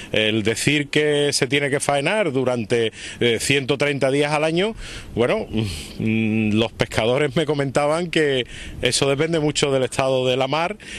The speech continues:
y del estado del tiempo, y que hay años que se están más de ciento treinta días faenando y hay otros años en los que no se alcanzan siquiera los ochenta.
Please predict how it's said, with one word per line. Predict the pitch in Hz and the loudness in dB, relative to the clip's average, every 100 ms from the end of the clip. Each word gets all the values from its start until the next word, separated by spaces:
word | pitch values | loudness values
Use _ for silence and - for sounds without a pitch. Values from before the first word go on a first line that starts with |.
| - | 0
y | 139 | 2
del | 127 | 4
estado | 120 - 127 147 | 2 2 2 2
del | 110 | 0
tiempo, | 107 175 95 101 - - - - | 0 -2 -2 -6 -6 -18 -18 0
y | 113 | 0
que | 104 113 | 2 2
hay | 113 127 135 | 2 2 2
años | 143 143 165 | 0 0 -2
que | - | -2
se | 165 131 | -2 -2
están | - 139 139 | -2 -2 0
más | 139 135 | 0 0
de | 131 | -2
ciento | 117 135 127 | 0 0 0
treinta | 127 135 123 127 | 0 -2 0 0
días | 135 139 123 - - - | 2 2 -2 -6 -18 -16
faenando | - - 135 151 175 160 175 220 - - - | -2 0 2 2 0 0 0 -2 -12 -6 2
y | 127 | 2
hay | 127 | 4
otros | 135 139 135 | 2 0 0
años | 139 147 | 0 0
en | 160 | 0
los | 165 | 0
que | - | -2
no | 135 131 | -2 -2
se | - | -2
alcanzan | 127 143 135 143 | 0 -2 0 -2
siquiera | 120 113 110 117 | 0 0 2 2
los | 110 101 | 0 0
ochenta. | 95 - 85 82 | -2 -2 -4 -6